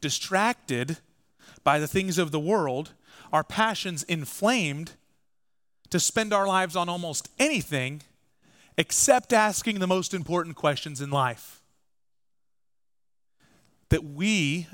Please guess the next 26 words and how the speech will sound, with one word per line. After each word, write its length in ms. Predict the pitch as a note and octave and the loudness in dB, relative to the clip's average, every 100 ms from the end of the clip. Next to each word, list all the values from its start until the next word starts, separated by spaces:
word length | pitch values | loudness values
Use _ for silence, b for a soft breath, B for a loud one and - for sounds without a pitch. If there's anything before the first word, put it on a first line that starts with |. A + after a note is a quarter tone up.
| - | -4
have 180 | D3+ C#3+ | -2 -2
become 280 | D3 E3 D#3 | -4 -6 -6
a 40 | |
distracted 600 | C3+ - A#3+ C4 - E3 | -8 -4 2 2 0 -4
people, 260 | D3+ D3+ D3+ | -4 -4 -2
so 240 | - F#3 | -2 2
like 300 | F#3 A3 - | 4 2 0
the 100 | G3+ | -6
disciples 960 | E3 - - D4 B3+ C#3 D3 - - - B B B B B | -4 -2 2 2 2 -6 -8 -10 -14 -18 B B B B B
who 160 | G#3+ | 0
are 120 | G3+ F#3+ | 4 4
about 320 | E3+ A#3+ C#4 | 6 4 2
to 100 | A3+ | -4
start 320 | - A#3+ A3+ | 0 0 0
conversing 580 | - F#3+ F#3+ A#3 - G#3 | -6 -2 0 0 0 0
about 260 | F#3+ F#3 | 4 2
who's 260 | C3+ G#3 E3 | 2 -4 -4
greater, 560 | D3 G3+ A3+ C#3 B2+ - _ _ _ b b - | 0 2 2 0 -4 -8 _ _ _ b b -4
rather 340 | C#3 F3+ G3 | 0 0 -2
than 200 | E3+ E3+ - | -4 -6 -2
ask 380 | F3 F3 - - | -2 -2 -4 -6
the 100 | D3+ | -8
King 260 | - G3 | -6 -6
of 100 | F#3 | -4
the 80 | E3 | -4
universe 680 | D#3+ G3+ D3+ C3 B2+ - - | -6 -6 -6 -4 -4 -6 -8